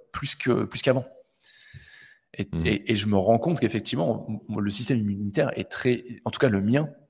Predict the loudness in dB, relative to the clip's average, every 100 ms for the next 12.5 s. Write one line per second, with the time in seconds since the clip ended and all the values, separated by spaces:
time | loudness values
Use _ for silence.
0 | _ -12 -10 -6 -2 0 0 0 -4 -10
1 | _ _ _ _ -20 -20 -20 _ -8 -4
2 | -2 2 2 2 2 2 -2 -4 -2 -2
3 | -4 -6 -16 _ _ _ _ _ _ _
4 | _ _ _ _ _ -2 -2 -10 -20 _
5 | _ -12 2 2 4 0 0 2 0 2
6 | 0 -2 -6 -8 -12 -6 -6 -2 -4 0
7 | -2 -2 -8 -6 -6 0 2 2 0 2
8 | 0 0 -2 -2 0 -2 -2 -2 -2 0
9 | 0 2 0 0 -2 -2 -4 -4 -6 -4
10 | -6 -4 -6 -4 -6 -8 -8 -6 -4 -4
11 | -4 -4 -2 -4 -4 -4 -4 -4 -4 -4
12 | -2 -4 -2 0 0